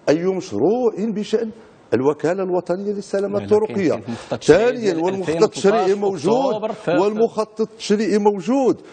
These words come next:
Speaker 1: ولنا أن نط-، نطلع عليه. ثانيا، لا
Speaker 2: كاين في
Speaker 1: بد أن
Speaker 2: المخطط، كاين.
Speaker 1: نؤكد كما قال الإخوان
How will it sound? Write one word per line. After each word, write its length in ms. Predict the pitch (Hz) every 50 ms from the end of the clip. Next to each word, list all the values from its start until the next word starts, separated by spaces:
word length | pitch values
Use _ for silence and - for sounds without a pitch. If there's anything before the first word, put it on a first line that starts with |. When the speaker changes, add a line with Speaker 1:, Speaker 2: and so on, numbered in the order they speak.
| - -
Speaker 1:
ولنا 460 | 127 156 180 208 220 220 233 220 - 196
أن 100 | 202 214
نط-، 300 | 214 208 - - 220 190
نطلع 420 | 202 196 - - 240 254 247 233
عليه. 380 | 233 202 156 147 123 104 90 80 - - - - - - - -
ثانيا، 520 | 214 247 285 262 262 226 170 123 82 78 - - - - - _ _ - - - - - -
لا 120 | 117 156 196
Speaker 2:
كاين 140 | - 202
في 80 | 214 120
Speaker 1:
بد 80 | 208 214
أن 200 | - 180 208 220
Speaker 2:
المخطط، 180 | 220 - -
كاين. 140 | 220 117 208
Speaker 1:
نؤكد 160 | - 247 - - - - - - - - - -
كما 220 | - 180 190 202 196
قال 260 | - - 185 185 175
الإخوان 580 | 170 151 151 147 - 175 - - 165 180 180